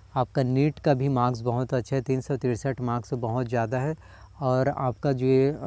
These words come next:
जो बीएससी नर्सिंग का आपने एग्ज़ाम दिया उनमें भी आपका बहुत ही अच्छा मार्क्स है। तो आप मान के चलिए और आपका कन्फर्म है कि आपको जो है गवर्नमेंट कॉलेज जो है मिल जाएगा, आपको जो है कॉलेज मिल ही जाएगा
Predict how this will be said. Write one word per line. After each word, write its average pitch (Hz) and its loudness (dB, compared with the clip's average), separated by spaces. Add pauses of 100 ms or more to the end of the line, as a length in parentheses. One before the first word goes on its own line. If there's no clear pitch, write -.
जो 127 2
बीएससी 127 0
नर्सिंग 131 -2
का 135 2
आपने 127 0
एग्ज़ाम 120 0
दिया 139 2
उनमें 135 -2
भी 131 -4
आपका 127 -6
बहुत 120 -4
ही 131 -2
अच्छा 120 -4
मार्क्स 120 -4
है। 139 -4
तो 151 -4
आप 123 -2
मान 120 -2
के 139 -8
चलिए 131 -2 (380)
और 139 2
आपका 123 -2
कन्फर्म 131 -2
है 139 2
कि 143 -2
आपको 120 -2
जो 123 0
है 135 0
गवर्नमेंट 120 -2
कॉलेज 120 -2
जो 120 -4
है 151 -4 (120)
मिल 127 0
जाएगा, 107 -2 (760)
आपको 151 0
जो 143 0
है 156 0
कॉलेज 131 0
मिल 131 0
ही 139 0
जाएगा 107 -4